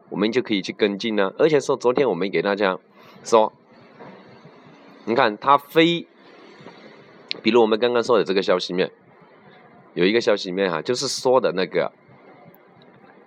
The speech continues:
商业性银行的一个资金不能直接对接这个，直接或者间接这个理财产品的哈，对吧？那只能针对这个信托。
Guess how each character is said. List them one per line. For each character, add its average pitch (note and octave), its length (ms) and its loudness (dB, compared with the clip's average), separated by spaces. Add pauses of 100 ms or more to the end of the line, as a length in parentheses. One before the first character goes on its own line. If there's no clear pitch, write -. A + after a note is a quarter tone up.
(260)
商 D3 320 0
业 D3+ 140 4
性 B2 260 -4
银 A2 100 -2
行 E2 160 -4
的 E2 120 2
一 D#2+ 120 -6
个 F#2 120 2
资 - 180 -12
金 G#2+ 180 -2
不 A#2 140 -2
能 G2 160 -2
直 G2+ 160 -8
接 G2+ 100 2
对 G2 400 -2
接 A2 220 2
这 G#2+ 200 -4
个， E2+ 340 -2 (840)
直 A2 160 -6
接 A#2 160 0
或 B2+ 140 2
者 F#2 100 -6
间 G#2 280 -2
接 G#2 400 2
这 G#2+ 120 -2
个 F#2+ 180 0
理 D2+ 160 -8
财 G2 180 0
产 F#2+ 220 -2
品 F2+ 180 -8
的 D2 120 -8
哈， C#2 240 -4 (680)
对 A2 100 2
吧？ G2 220 4 (400)
那 C#3+ 240 2 (540)
只 G2+ 180 -2
能 G#2 300 0 (160)
针 B2 280 0
对 A2+ 280 2
这 G2+ 160 -4
个 F#2+ 100 -4
信 G#2+ 320 -4
托。 - 400 0